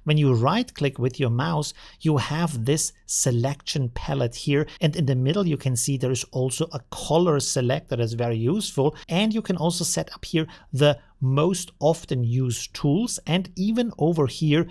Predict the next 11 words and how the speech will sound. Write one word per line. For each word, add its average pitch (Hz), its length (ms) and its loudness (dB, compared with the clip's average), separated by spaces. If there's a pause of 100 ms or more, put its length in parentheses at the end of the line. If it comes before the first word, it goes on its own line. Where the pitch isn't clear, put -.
you 139 100 0
have 143 380 -2
the 117 120 -4
size 160 600 0
and 139 140 -2
the 147 120 -4
opacity 147 800 -4
and 127 200 -2
the 147 200 -2
angle 131 640 -2
of 107 220 -6